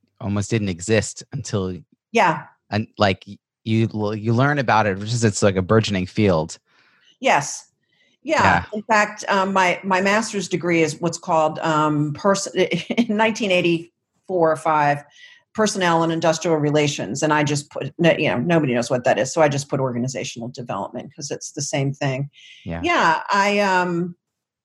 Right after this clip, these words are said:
Speaker 2: I loved the combination of the relationships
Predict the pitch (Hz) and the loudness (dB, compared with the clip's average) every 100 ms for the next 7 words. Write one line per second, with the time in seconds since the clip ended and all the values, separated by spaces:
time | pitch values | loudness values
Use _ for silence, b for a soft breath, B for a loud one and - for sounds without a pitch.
0 | _ _ _ _ _ _ _ 226 233 240 | _ _ _ _ _ _ _ 0 2 0
1 | 262 311 302 - - - 233 220 202 185 | 2 2 0 -6 -6 -2 2 4 4 4
2 | 170 175 175 160 - 160 151 165 156 151 | 2 0 -2 -6 -2 -2 -2 -2 -2 0
3 | 151 165 247 254 - 262 254 - - - | 0 0 -2 -2 -2 -2 -4 -10 -12 -12
4 | - | -16